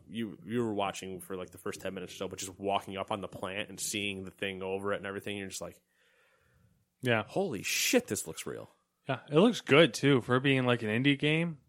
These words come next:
Speaker 2: Like, it looks nice.
Speaker 1: Yeah. Uh, at some point, I should be getting my backer box,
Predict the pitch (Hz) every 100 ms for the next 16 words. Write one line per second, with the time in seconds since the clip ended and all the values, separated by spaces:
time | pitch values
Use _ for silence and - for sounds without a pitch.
0 | _ 123 110 139 196 226 - 123 131 107
1 | 90 - - 107 85 - _ _ _ _
2 | _ - 101 90 107 135 135 110 92 87
3 | 113 101 92 87 85 87 87 87 78 87
4 | - -